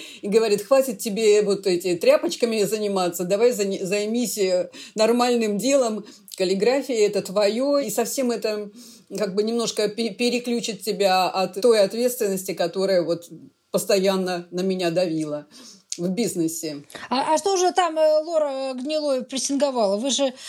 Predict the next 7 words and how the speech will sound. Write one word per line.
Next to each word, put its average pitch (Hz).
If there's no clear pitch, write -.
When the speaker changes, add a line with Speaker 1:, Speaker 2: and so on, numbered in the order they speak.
Speaker 2:
известный, 254
э, 202
дизайнер. 196
Мне 240
кажется, 294
наоборот, 285
уже 247